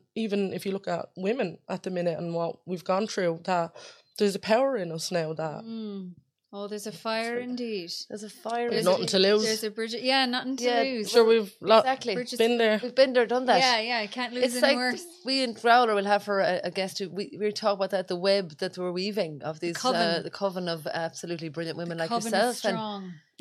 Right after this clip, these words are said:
Speaker 3: and
Speaker 2: <laughs>
Speaker 3: thanks very much, Robert. That was just lovely to chat. And, uh,
Speaker 2: Yeah.
Speaker 3: just wanted
Speaker 1: That was
Speaker 3: to, 'cause,
Speaker 1: quick.
Speaker 3: 'cause
Speaker 2: Yeah, yeah, it is, it, yeah, it's a, it, the time flies, I tell you.
Speaker 3: We have,
Speaker 2: But
Speaker 3: um,
Speaker 2: how about, I, I would like to just one very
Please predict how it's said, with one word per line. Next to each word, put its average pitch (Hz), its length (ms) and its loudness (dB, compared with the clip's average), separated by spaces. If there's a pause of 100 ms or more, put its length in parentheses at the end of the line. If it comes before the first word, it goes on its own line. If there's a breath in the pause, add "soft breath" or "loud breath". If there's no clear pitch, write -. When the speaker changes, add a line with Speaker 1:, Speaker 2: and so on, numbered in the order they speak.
Speaker 3:
and 202 320 2
Speaker 2:
<laughs> - 60 -6
Speaker 3:
thanks 233 240 -4
very 240 180 0
much, 240 240 -6
Robert. 240 200 -4
That 254 80 -2
was 254 100 -4
just 233 180 -14
lovely 226 240 -6
to - 140 -10
chat. 247 380 -2
And, 220 160 -6
uh, 202 200 4
Speaker 2:
Yeah. 254 460 -2
Speaker 3:
just 180 140 -10
wanted 262 140 4
Speaker 1:
That 269 40 4
was 214 100 4
Speaker 3:
to, - 60 -4
'cause, 233 60 2
Speaker 1:
quick. 233 400 4
Speaker 3:
'cause 247 120 -4
Speaker 2:
Yeah, 330 360 4
yeah, 330 260 4
it 247 120 6
is, 262 100 -4
it, 226 260 2
yeah, 240 240 4
it's 240 120 -4
a, 214 420 0
it, 214 160 -10
the 220 80 -4
time 262 300 0
flies, 277 380 -2
I 208 60 -4
tell 214 240 -4
you. 208 60 2
Speaker 3:
We 220 60 4
have, 294 280 4
Speaker 2:
But 254 220 6
Speaker 3:
um, - 40 4
Speaker 2:
how 381 120 6
about, 392 200 4
I, 269 140 4
I 254 180 2
would 269 100 0
like 262 180 0
to - 60 -8
just 240 200 -8
one 254 400 0
very 240 260 2